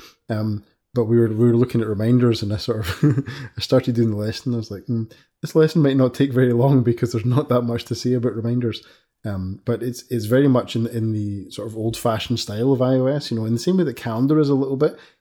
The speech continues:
in that when you, when you make a, a new event in your calendar, you sort of have to fill in this form in order to do it, and, and reminders can be a little bit the same way compared to, uh, one of the points I was wanting to make earlier about the kinda new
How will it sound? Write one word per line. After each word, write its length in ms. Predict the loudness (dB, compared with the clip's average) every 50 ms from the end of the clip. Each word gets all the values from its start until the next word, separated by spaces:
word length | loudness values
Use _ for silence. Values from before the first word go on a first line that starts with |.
| _ _ -4
in 100 | -2 -2
that 80 | -2 0 0
when 140 | 0 0
you, 180 | 0 -2 -4 -4 -2
when 140 | -2 0 0
you 80 | 2 2
make 260 | 2 2 2 0 0
a, 220 | 0 -2 -2 -4 -12 _ _ _ _ _ _ _ -6
a 80 | -4 -2
new 200 | 0 2 2 4 2 2
event 280 | 0 0 -2 -2 -4
in 60 | -4
your 140 | -4 -6 -6
calendar, 400 | -6 -6 -6 -2 0 2 2 2 2
you 80 | 0
sort 180 | -2 -4 -4 -6
of 60 | -6
have 180 | -8 -10 -8 -10
to 80 | -10
fill 220 | -6 -4 -2 -2 0
in 80 | -2 -2
this 140 | -4 -8
form 440 | -8 -6 -4 -4 -2 0 2 2 2
in 60 | 2
order 240 | 0 -2 -4 -4 -6
to 140 | -10 -10 -8
do 220 | -6 -2 0 0 0
it, 60 | 0
and, 200 | -2 -4 -8 -8
and 160 | -8 -8 -8 -8
reminders 400 | -6 -4 -2 -2 -2 -2 -4 -6
can 120 | -6 -8
be 80 | -8 -6
a 60 | -6
little 160 | -6 -8 -8
bit 120 | -8 -10 -10
the 60 | -10
same 220 | -10 -10 -8 -8 -6
way 220 | -6 -6 -8 -8 -10 _ _ _ _ _ _ _ -10
compared 340 | -6 0 2 2 2 2 0
to, 200 | -4 -6 -6 -6 -10 _ _ _ _ _ -10
uh, 140 | -8 -8 -4
one 140 | -2 -2 0
of 60 | -2
the 60 | -2
points 300 | -2 -4 -6 -6 -6 -8
I 40 | -10
was 120 | -10 -8 -8
wanting 280 | -8 -8 -8 -8 -12 _ _ _ _ _
to 80 | -8 -6
make 160 | -6 -6 -6
earlier 360 | -8 -6 -2 -2 0 0 -2
about 240 | -2 -6 -10 -12 -12
the 80 | -14 -12
kinda 220 | -10 -8 -8 -8
new 520 | -6 -6 -4 -4 -2 -2 -2 -2 -2 -4